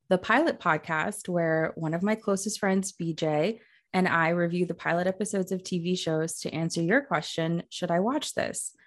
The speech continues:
Because there's tons and tons of content. So why don't we save you hours by taking those hours ourselves to watch these shows and give you short, informative,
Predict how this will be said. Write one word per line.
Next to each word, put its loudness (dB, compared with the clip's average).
Because 4
there's 4
tons 8
and 6
tons 4
of -4
content. -2
So 0
why 4
don't 2
we 0
save -2
you 2
hours 2
by 0
taking -2
those 0
hours 0
ourselves 2
to -4
watch 0
these 0
shows -4
and -4
give -2
you 2
short, 4
informative, 4